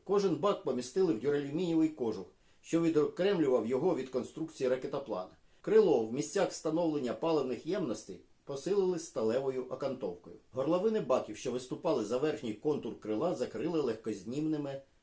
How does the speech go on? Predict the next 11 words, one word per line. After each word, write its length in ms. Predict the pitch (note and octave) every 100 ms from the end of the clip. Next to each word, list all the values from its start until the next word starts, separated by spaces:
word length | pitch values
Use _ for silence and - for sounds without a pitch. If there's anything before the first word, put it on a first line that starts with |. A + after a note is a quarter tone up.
| _ _ -
оптічниками. 640 | B2+ - B2 - F#2+ E2+ D#2+ - _ _
Управління 540 | C3+ D3+ E3 G#3 F#3
силовою 500 | - D#3 D#3+ F3 E3+
установкою 600 | D3+ - D#3 F#3+ - B2
в 100 | -
кабіні 360 | C3+ B2 F3+ C3+
містило 440 | A#2+ - F3 E3
крани 400 | - D3 E3+ B2
відкриття 520 | A2+ - A#2+ B2 C#3+ B2
клапанів 520 | C3+ B2+ A#2+ A2 F#2+
баків 380 | G#2+ F#3 A2+